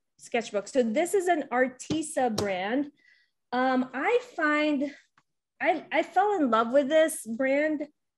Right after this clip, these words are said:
That's the name of it, Arteza, a while ago. And I like that it's square. The only thing that I don't love about it is it,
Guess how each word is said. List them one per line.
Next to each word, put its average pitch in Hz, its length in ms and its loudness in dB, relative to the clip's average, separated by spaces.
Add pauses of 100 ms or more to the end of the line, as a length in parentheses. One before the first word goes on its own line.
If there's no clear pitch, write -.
(160)
That's 233 200 -10
the 220 100 -6
name 190 220 -4
of 180 140 -4
it, 214 220 -4 (100)
Arteza, 214 680 -8 (1500)
a 226 80 4
while 220 400 4
ago. 339 560 2 (420)
And 269 160 0
I 262 80 -2
like 262 440 -2
that 339 120 -2
it's 302 220 -6
square. 233 600 0
The 220 220 -2
only 339 400 2
thing 320 360 -4
that 262 120 2
I 240 120 0
don't 233 420 -2
love 214 280 0
about 294 340 -2
it 330 240 -2
is 226 160 -2
it, 220 180 -4